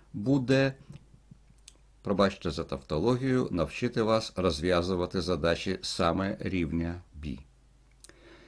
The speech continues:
Якщо ви маєте, відчуваєте, що ви маєте в собі додаткові можливості та сили, до ваших послуг будуть задачі рівня C. Це задача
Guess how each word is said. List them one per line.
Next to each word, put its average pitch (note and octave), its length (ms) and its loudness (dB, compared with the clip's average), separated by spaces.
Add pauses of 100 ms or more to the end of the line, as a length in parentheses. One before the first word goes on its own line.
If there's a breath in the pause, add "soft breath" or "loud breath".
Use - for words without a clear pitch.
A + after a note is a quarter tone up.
(180 loud breath)
Якщо F#3 640 4
ви D3 400 2 (120)
маєте, G#2 960 2
відчуваєте, F2+ 760 2
що E2+ 280 -4
ви F#2+ 120 2
маєте E2+ 440 0
в D2 60 -8
собі C#2+ 640 -4
додаткові D#2 880 -2
можливості D#2+ 720 -2
та D2 340 -2
сили, E2 520 -2 (600 loud breath)
до G2 140 2
ваших B2+ 380 2
послуг G#2 580 0
будуть G2 360 0
задачі F#2 640 0
рівня F2 580 2 (100)
C. E2+ 580 -2 (300 soft breath)
Це C3 300 2
задача G#2 580 0